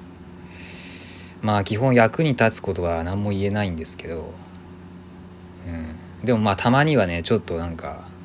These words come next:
役に立つこととかも言って、言いたいなってのは思いますわ。あの、まあ、基本的にはまあ、適当にね、思ったことを垂れ流す。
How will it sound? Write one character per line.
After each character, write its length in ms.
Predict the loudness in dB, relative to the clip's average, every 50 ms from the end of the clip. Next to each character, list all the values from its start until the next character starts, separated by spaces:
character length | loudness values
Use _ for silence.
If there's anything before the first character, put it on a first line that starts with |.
| -18 -18 -18 -18 -18 -18 -18 -18 -18 -18 -18 -18 -18 -16 -16 -16 -16 -16 -16 -16 -12 -4
役 260 | -2 -2 2 4 4
に 100 | 4 6
立 160 | 4 2 0
つ 80 | 0 0
こ 100 | -6 -6
と 80 | -6 -6
と 100 | -8 -8
か 80 | -6
も 100 | -6 -6
言 100 | -6 -6
っ 20 | -8
て、 260 | -10 -12 -14 -14 -16 -14 -10
言 120 | -6 -6 -4
い 40 |
た 160 | 0 0 2 2
い 80 | 2
な 80 | -2 -4
っ 40 | -6
て 140 | -8 -10
の 80 | -10 -8
は 60 | -8
思 180 | -6 -6 -4 -4
い 60 | -2
ま 120 | -2 -4
す 160 | -4 -6 -8 -10
わ。 200 | -12 -12 -12 -14 -16 -16 -16 -16 -18 -18 -18 -16 -16 -18 -16 -16 -18 -16 -16 -16 -12 -10
あ 140 | -10 -8
の、 300 | -8 -8 -8 -8 -10 -10 -12 -14 -16 -16 -18 -18 -18 -16 -18 -16 -18 -16 -16 -16 -16 -16 -18 -16 -16 -16 -16 -16 -16 -18 -18 -18 -18 -16 -16 -18 -18 -16 -16 -16 -16 -16 -16 -16 -16 -16 -16 -16 -16 -16 -18 -18 -18 -18 -10 -4
ま 100 | -2 -2
あ、 40 | -2
基 180 | -2 -2 -4 -4
本 360 | -2 0 0 2 2 2 0
的 320 | 0 -4 -6 -6 -6 0
に 80 | 2 4
は 160 | 6 6 6
ま 220 | 4 2 2 2 0
あ、 60 | 0
適 260 | -2 -4 -4 -4 -4
当 180 | -2 0 0 0
に 120 | 0 0
ね、 180 | 0 -2 -2 -4 -8 -12 -14 -16 -16 -16 -16 -18 -18 -18 -18 -18 -18 -18 -18 -18 -18 -18 -16 -16 -8 -4
思 200 | -2 2 2 0
っ 20 |
た 180 | 0 0 -4 -2
こ 140 | -2 -2 -4
と 100 | -2 -4
を 60 | -4 -4
垂 200 | -4 -4 -2 -2
れ 0 |
流 260 | -2 -2 -2 -2 0
す。 320 | 0 0 0 0 -2 -6